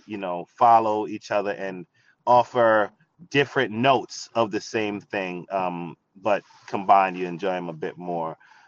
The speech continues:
So yeah, with that, you know, there's some great wines that'll have, like, some, some nice, like, uh, green and vegetable notes un-, as undertones. And so it's really easy to assume that I'm gonna be able to find some of those notes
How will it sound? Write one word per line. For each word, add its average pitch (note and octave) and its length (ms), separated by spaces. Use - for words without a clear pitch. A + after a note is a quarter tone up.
So D3 160
yeah, D#3 260
with C#3+ 220
that, D#3+ 320
you C#3+ 140
know, C3+ 260
there's C3+ 360
some C3 220
great B2+ 240
wines B2 340
that'll A2+ 200
have, A2+ 240
like, G#2 240
some, G2+ 320
some G#2+ 200
nice, A2+ 320
like, G#2 240
uh, G2+ 260
green A2 520
and F#2+ 80
vegetable G#2+ 540
notes G#2+ 500
un-, C3 180
as A#2 200
undertones. B2 920
And A#2+ 600
so C#3 180
it's C3 180
really C#3 280
easy C3 320
to A#2+ 100
assume D3 380
that B2 220
I'm A#2 140
gonna A#2+ 200
be A#2 180
able A2 160
to G#2 80
find G#2+ 420
some G2 420
of F#2+ 160
those G2 260
notes G2 320